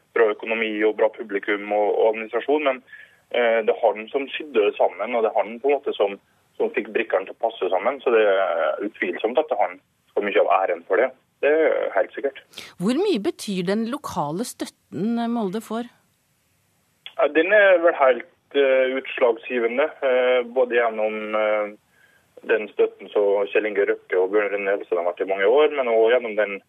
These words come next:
Speaker 1: eh, publikumsstøtten som faktisk er her. Når, eh, når en by på femogtjue tusen, eller kommune på femogtjue tusen kan samle, ja, nesten ti tusen på kamp i snitt, så det er klart at det er veldig, veldig viktig for en, for en relativt liten klubb.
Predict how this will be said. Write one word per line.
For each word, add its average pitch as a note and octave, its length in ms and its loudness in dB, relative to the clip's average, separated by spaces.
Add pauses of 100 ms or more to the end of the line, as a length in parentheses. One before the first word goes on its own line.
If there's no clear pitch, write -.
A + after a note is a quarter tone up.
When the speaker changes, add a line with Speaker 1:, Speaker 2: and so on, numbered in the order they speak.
(220)
Speaker 1:
eh, G2+ 340 0
publikumsstøtten F#2 800 -4
som G#2 100 -2
faktisk - 380 -6
er F2+ 120 2
her. G2 140 -2 (140)
Når, A#2 160 -2
eh, A2 360 0 (640)
når A2+ 120 2
en A2+ 140 -2
by G#2 180 0
på A#2 200 -2
femogtjue G#2+ 400 -2
tusen, G#2 640 -2
eller G#2+ 120 6
kommune B2+ 440 -2
på - 100 -16
femogtjue A2 380 -2
tusen G#2+ 280 -4
kan G#2 120 -2
samle, G2+ 400 2 (840)
ja, - 80 2 (120)
nesten A2+ 300 -2
ti A#2+ 140 0
tusen - 280 -4
på - 100 -2
kamp A3 280 2 (520)
i - 40 -4
snitt, - 280 -2
så - 120 2
det A#2+ 120 6
er A2 80 2
klart A2+ 160 4
at - 100 -6
det A2 140 8 (200)
er G2 80 4
veldig, G#2+ 320 0
veldig G#2 240 2
viktig G2+ 340 -4
for G#2 140 2
en, G2+ 220 -6 (120)
for A2 140 4
en G#2+ 180 -4
relativt G#2+ 420 0
liten G#2+ 280 -2
klubb. B2 240 0